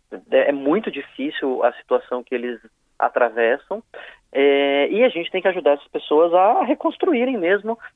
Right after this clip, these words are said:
a sua, os seus significados, né? Entender que, independente do que o sujeito fazia ali, que é absurdo, que é horrível, essa pessoa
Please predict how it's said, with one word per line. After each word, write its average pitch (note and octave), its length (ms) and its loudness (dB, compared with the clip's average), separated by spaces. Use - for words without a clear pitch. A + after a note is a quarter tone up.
a E3+ 140 -2
sua, F#3 600 4
os E3+ 80 -4
seus - 140 -2
significados, G#3 800 -2
né? D3+ 240 0
Entender D3 400 -2
que, D#3+ 320 -2
independente D#3 920 -2
do F3 140 -10
que D#3 260 -4
o D3 100 -2
sujeito C#3+ 480 -4
fazia B2+ 420 0
ali, C#3 340 -4
que C#3+ 160 2
é C#3+ 100 6
absurdo, C#3 600 -2
que - 160 -2
é B2 60 6
horrível, C3+ 480 -2
essa - 360 -4
pessoa D#3+ 640 0